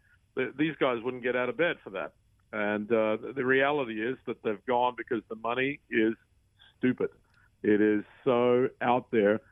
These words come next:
And you're talking about guys whose use-by dates have, have, have largely expired.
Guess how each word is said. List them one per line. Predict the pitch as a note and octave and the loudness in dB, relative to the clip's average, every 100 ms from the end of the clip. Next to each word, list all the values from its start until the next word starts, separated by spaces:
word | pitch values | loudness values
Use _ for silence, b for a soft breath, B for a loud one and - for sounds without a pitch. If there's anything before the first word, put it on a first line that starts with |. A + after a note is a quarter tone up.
| b | b
And | B2+ C3 | -2 -2
you're | C#3 | 2
talking | F#3 F#3 F#3 E3 | 4 4 0 -2
about | C#3 C#3 A#2 | 0 0 0
guys | A2+ A2+ C3 - | 0 0 -2 -4
whose | C3+ G#2+ | -8 -8
use-by | A#2 C3+ D3+ - B2+ G#2+ | -4 0 0 0 -2 -2
dates | G2+ F#2 G#2 - _ _ _ _ _ - | -2 -4 -4 -6 _ _ _ _ _ -2
have, | C3 - B2+ | -2 -2 -2
have, | C#3 B2 - | -2 -4 -8
have | D3+ C#3 | -4 0
largely | A#2+ A#2 A2+ A2+ A#2+ | 2 2 -2 -2 0
expired. | A#2 - D3+ D3 F#2+ | 0 -2 0 2 0